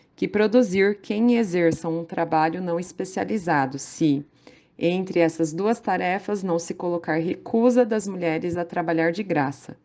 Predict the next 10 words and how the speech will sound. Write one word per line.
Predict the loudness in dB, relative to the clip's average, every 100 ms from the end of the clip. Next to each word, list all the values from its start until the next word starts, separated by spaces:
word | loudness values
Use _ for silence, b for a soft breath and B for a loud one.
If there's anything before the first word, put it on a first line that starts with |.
| b b b
seja | _ 2 2 2
qual | 2 2 2
for | -2 -4 -2
o |
nível | -2 0 0 0
tecnológico | 0 -4 -6 -4 2 2 2 -2 -6
de | -4 -2
realização | -2 -2 -2 -2 -4 -4 -6
desse | -6 -6 -8
trabalho, | -4 0 2 2 -2